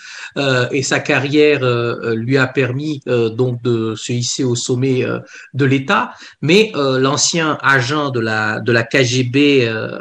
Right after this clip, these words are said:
installé à Dresde, parce que c'est, c'est la profession de base de, de, de monsieur Poutine,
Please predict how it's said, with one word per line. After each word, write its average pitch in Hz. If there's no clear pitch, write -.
installé 117
à 113
Dresde, 160
parce -
que -
c'est, -
c'est -
la 113
profession 120
de 113
base 120
de, 104
de, 113
de 107
monsieur 110
Poutine, 220